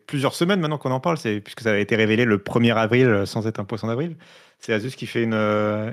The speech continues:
une, alors moi, pour moi, c'est plutôt un P C, mais on va dire que c'est une console de jeu, puisqu'elle reprend la, exactement le format du, du Steam Deck, c'est-à-dire, euh, vous avez un écran devant vous au format, euh,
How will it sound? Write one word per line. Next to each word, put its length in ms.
une, 240
alors 300
moi, 200
pour 120
moi, 80
c'est 100
plutôt 240
un 60
P 160
C, 220
mais 180
on 60
va 100
dire 100
que 60
c'est 80
une 60
console 240
de 100
jeu, 240
puisqu'elle 240
reprend 200
la, 140
exactement 360
le 60
format 280
du, 240
du 120
Steam 240
Deck, 220
c'est-à-dire, 240
euh, 120
vous 60
avez 100
un 100
écran 240
devant 220
vous 160
au 80
format, 380
euh, 320